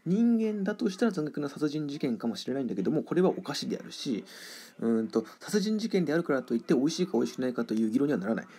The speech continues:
よって真ん中、「子供が飢えてしまう」。いきましょうかね。さあ、なんだ？はい。「子供が怯えることとタケノコの里の美味しさ、どう関係するんだい？」さあ、どう説明するかな？上、「関係しない」って。あのさ、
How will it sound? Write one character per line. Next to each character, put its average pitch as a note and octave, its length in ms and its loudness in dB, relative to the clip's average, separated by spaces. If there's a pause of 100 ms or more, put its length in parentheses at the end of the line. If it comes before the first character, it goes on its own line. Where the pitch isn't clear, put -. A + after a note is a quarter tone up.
よ C3+ 80 2
っ C#3 40 -6
て F#3+ 280 -4
真 G#2 120 0
ん G#2+ 60 0
中、 F#2+ 240 -6
「子 - 80 -6
供 A2+ 180 4
が D#3+ 100 0
飢 A2 140 -2
え - 20 0
て G2 80 -6
し - 120 -6
ま F#2+ 60 -2
う」。 F2+ 100 -8 (300)
い A#3 60 -2
き A3 80 -6
ま F3+ 80 -2
し - 80 -8
ょ - 20 -4
う - 40 -8
か - 60 -8
ね。 C#3 140 -6 (760)
さ - 120 -6
あ、 - 20 -2
な G2 80 0
ん F#2 40 -4
だ？ - 100 2
は - 60 -4 (640)
い。 - 40 -14 (240)
「子 - 100 -2
供 F3 180 6
が E3 120 4
怯 D3+ 80 6
え E3 60 8
る D#3 40 0
こ - 80 2
と C3+ 100 4
と - 200 0 (180)
タ - 120 -10
ケ - 40 0
ノ D#3+ 80 6
コ D#3+ 80 4
の D3 60 4
里 - 180 -4
の B2 100 2
美 A#2 40 6
味 A#2 60 4
し A#2 40 -6
さ、 - 200 -4
ど F#3 140 6
う - 20 2
関 G2 160 -10
係 - 120 -14
す - 140 -14
る - 60 -12
ん - 20 -12
だ - 100 -12
い？」 - 120 -10 (260)
さ E2+ 200 -4
あ、 - 40 -2
ど - 80 0
う F2 40 0
説 - 180 -8
明 D#2+ 40 -6
す - 80 -14
る - 60 -10
か - 80 -6
な？ - 160 -4 (840)
上、 A2+ 240 2
「関 F#3+ 220 2
係 E3+ 160 4
し E3 140 -2
な E3+ 60 4
い」 - 40 2
っ - 0 -
て。 - 100 -14 (300)
あ - 80 -14
の - 100 -10
さ、 - 300 -6